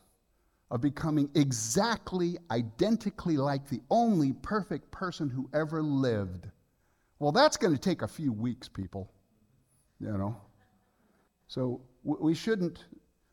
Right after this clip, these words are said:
feel so bad when we feel bad, but we need to learn how to turn our hearts toward him and embrace that kind of sorrow, that sadness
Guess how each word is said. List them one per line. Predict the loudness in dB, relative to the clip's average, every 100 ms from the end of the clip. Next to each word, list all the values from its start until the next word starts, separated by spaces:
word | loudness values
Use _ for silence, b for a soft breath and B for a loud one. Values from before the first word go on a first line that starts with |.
| _ _ _
feel | 0 0
so | 0 0
bad | 2 4 2 2
when | 2
we | 0
feel | 0 -2 0
bad, | -2 -4 -8 -10 -8
but | -4
we | 0
need | 0 0
to | -4
learn | -6 -2 -2 -2
how | -4
to | -8
turn | -8 -6 -4
our | -4
hearts | -4 -8 -8 -16
toward | -12 -10 -8
him | -6 -4 -4 -8 _ _ _ _ _ _ -4
and | -2
embrace | -2 -4 -4 -4 -4 -8 -10
that | -8 -8 -10
kind | -4 -2 -2
of | -6 -12 _ _ _ _ _ _
sorrow, | -12 -8 -4 -4 -8 -12 -20 _ _ _ _ _ _ _ _ _ -8
that | -8 -6
sadness | -4 -2 -2 -4 -8 -10 -18